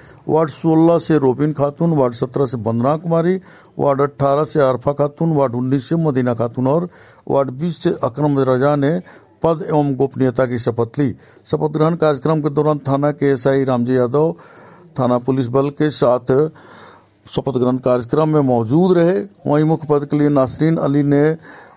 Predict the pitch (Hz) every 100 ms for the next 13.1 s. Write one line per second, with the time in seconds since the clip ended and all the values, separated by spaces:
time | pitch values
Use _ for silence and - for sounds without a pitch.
0 | - 139 151 151 156 - 156 151 151 160
1 | 156 139 143 151 151 151 147 123 117 151
2 | 143 147 139 135 135 127 123 127 127 113
3 | 127 120 117 131 131 156 180 - - -
4 | - 175 160 156 165 165 151 139 151 156
5 | 156 139 143 143 139 143 139 139 139 131
6 | 123 120 123 123 123 131 131 127 127 151
7 | 156 143 120 143 - - - 131 147 151
8 | 139 139 165 156 170 202 - - - 143
9 | 143 151 156 156 143 139 139 131 131 127
10 | 135 156 - _ - 131 127 - 127 127
11 | 120 127 120 117 120 113 120 120 135 110
12 | - - - _ _ - 131 131 170 196